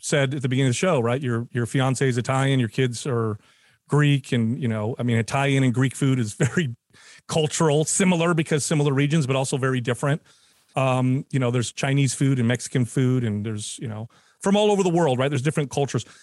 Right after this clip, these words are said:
There's different foods that we associate with breakfast, lunch, and dinner. There's different foods that we associate with different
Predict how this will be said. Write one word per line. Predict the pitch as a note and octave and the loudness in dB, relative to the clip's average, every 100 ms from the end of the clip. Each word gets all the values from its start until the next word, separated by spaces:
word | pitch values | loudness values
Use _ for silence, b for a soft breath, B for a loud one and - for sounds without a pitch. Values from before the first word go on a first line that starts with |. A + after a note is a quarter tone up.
| B | B
There's | F3 C#3 | 0 2
different | G3 G3+ E3+ | 2 2 0
foods | - G3 D3+ | 2 2 2
that | E3 E3+ | 0 0
we | D#3+ | 0
associate | - D3+ C#3+ D3 | 2 0 0 -2
with | C3 | -4
breakfast, | C3+ B2+ C#3 - | -4 -4 -4 -2
lunch, | B2 A2+ | -2 -2
and | B2 A#2+ | 0 2
dinner. | D3+ G#2 - | 0 -2 -2
There's | C3 A2+ | -2 0
different | F3 F#3+ F3 | 0 0 -2
foods | - E3+ D#3+ | 0 2 2
that | D#3+ | 2
we | D#3+ C#3 | 0 0
associate | - C#3+ B2 C3+ C3+ C#3+ | 0 0 0 0 0 0
with | B2+ A#2 | -2 -2
different | - C3 C#3 | -4 -2 -2